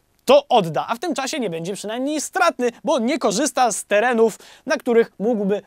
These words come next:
po prostu zarabiać. I pamiętajcie, nie mówimy tutaj o najeżdżaniu bezbronnego chłopstwa. Nie, najeżdżał innych szlachciców, bo akurat bezbronne, proste chłopstwo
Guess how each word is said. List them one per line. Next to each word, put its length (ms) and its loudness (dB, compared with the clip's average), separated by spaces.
po 140 -2
prostu 580 -6
zarabiać. 600 -6
I 80 -8
pamiętajcie, 600 -4
nie 100 -2
mówimy 300 0
tutaj 300 2
o 200 2
najeżdżaniu 640 2
bezbronnego 640 0
chłopstwa. 640 -10
Nie, 420 -2
najeżdżał 480 -2
innych 340 -2
szlachciców, 560 -6
bo 100 0
akurat 320 -2
bezbronne, 680 -2
proste 340 -2
chłopstwo 480 -2